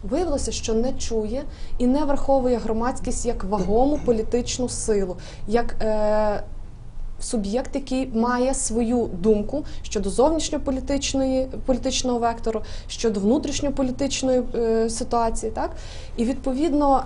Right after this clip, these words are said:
е, не відбулася кампанія пом'якшення, так? Не відбулося якесь пояснення, не відбулося якоїсь пропаганди різкої зміни вектора, так? Нічого не відбулося. Ми пост-, людей поставили перед фактом.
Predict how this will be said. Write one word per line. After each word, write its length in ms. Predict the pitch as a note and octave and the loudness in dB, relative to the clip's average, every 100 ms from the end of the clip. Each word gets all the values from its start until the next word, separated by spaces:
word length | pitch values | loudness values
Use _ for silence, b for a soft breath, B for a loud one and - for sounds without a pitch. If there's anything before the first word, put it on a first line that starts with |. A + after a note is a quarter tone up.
| - | 0
е, 240 | A3 A3 - | 0 0 0
не 260 | A#3 C4 | 2 4
відбулася 580 | D#4+ A#3+ C4+ C#4+ C#4+ - - | 2 2 4 4 4 0 0
кампанія 680 | B3+ A#3+ B3+ C4 C4 B3 | 2 2 2 4 4 4
пом'якшення, 880 | A3+ A#3 A3 A3+ A3 A3 - F#3 - - - - - - - | 4 4 6 6 4 2 0 0 -2 -2 -2 -4 -4 -2 0
так? 280 | A#3 D#4+ - B B | 0 -2 -4 B B
Не 160 | A3+ C#4 | 2 4
відбулося 480 | C#4+ A#3 C#4 C#4+ C#4+ | 4 2 2 2 0
якесь 200 | C#4+ - | 0 0
пояснення, 800 | - B3+ A#3 A3+ - G#3 F3+ - - G3 | 2 4 6 4 2 -2 -4 -6 -6 -2
не 160 | A3+ C4+ | 2 2
відбулося 640 | C#4+ A3+ C4 C#4 D#4+ D4 C#4 | 2 0 2 2 2 0 0
якоїсь 280 | A#3+ D4 C#4+ | 0 0 -2
пропаганди 920 | - C#4 C4 A3+ B3+ B3+ A3 F#3 D#3 - - | 0 2 2 0 2 2 2 0 -2 -6 -4
різкої 460 | A3 A#3 - A#3 A3 | -2 -2 4 6 6
зміни 300 | A3 A3 G#3 | 4 2 2
вектора, 420 | G3 - - - | 0 0 -6 -8
так? 180 | - D#4 - B B B - - | -4 -4 -4 B B B -8 -2
Нічого 440 | A#3 D4+ - C#4+ A3+ | 2 2 4 4 4
не 80 | |
відбулося. 380 | G#3 F#3 E3+ - | 0 -2 -6 0
Ми 100 | C4 | 0
пост-, 480 | C#4 - B3+ - A3+ | 0 0 -2 -2 -2
людей 240 | A#3 C4+ | 2 2
поставили 480 | C4+ A#3+ C4 A#3 A#3 | 2 0 2 2 2
перед 260 | A3+ A3+ G#3 | 0 -2 -4
фактом. 440 | - G#3+ - C#3 | 0 0 0 -8